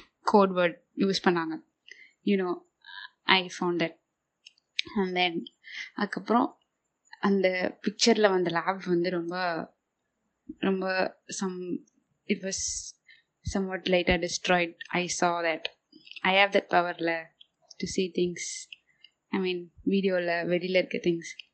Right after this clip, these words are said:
So, and then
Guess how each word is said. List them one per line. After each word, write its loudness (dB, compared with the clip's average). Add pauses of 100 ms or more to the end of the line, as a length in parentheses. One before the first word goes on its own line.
(760)
So, -4 (2750)
and 6
then 12